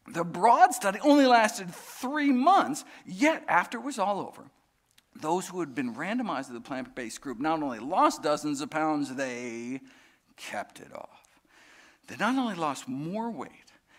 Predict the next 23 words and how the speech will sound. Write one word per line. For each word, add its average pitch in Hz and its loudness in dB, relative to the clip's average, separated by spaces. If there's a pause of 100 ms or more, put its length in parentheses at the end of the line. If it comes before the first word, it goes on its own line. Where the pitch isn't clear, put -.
(140)
at - -12
six - -12
and 156 -12
twelve 135 -6
months 156 0
than 233 6
any 330 4
other 262 2
comparable 175 -6
trial, 104 -12 (160)
that 277 2
was 269 2
months 370 8 (400)
after 311 0
the 285 -6
study 294 4
had 254 2
already 254 6 (120)
ended. 370 -4 (1300)
Whole - -4
food 202 -6
plant-based 127 -6
diet 67 -12